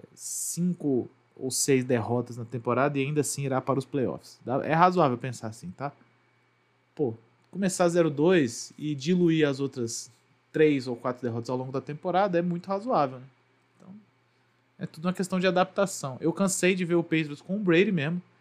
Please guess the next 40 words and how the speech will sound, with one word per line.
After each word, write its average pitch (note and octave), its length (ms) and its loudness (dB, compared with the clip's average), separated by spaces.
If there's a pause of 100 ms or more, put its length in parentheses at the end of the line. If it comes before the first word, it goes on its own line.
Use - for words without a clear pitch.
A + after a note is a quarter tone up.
(200)
começar D3 540 0
os D3 180 -4
quatro D3+ 280 2
primeiros C3 260 -10
jogos, C#3+ 260 -4
cinco D#3 220 -10
primeiros B2+ 260 -10
jogos, B2+ 260 -8 (720)
é, A#2+ 680 -2 (480)
dois C#3+ 340 4
dois, B2 400 0
tá - 140 -16
ligado? C3 280 -8 (280)
Tipo - 160 -16
assim, B2 200 -14 (600)
não E3 120 -4
era E3+ 160 8
zero D#3+ 240 6
dois? E3 320 6
Não, D3+ 380 2
às C3+ 120 -10
vezes D#3 200 -2
começava D#3 960 0 (160)
perdendo, D3+ 520 0
aí B2 100 -6
ganhava C#3+ 240 2
o - 40 -6
segundo, D3 500 -6
aí B2+ 60 -2
perdia C3+ 260 -4
o D3+ 40 -4
terceiro, D3 600 0
aí C3 380 -2
o C3+ 180 -12
quarto C#3+ 260 0
era D3 100 0
mais D3+ 180 -4
ou D#3+ 80 -2
menos. D3 500 -4
Mas, - 240 -20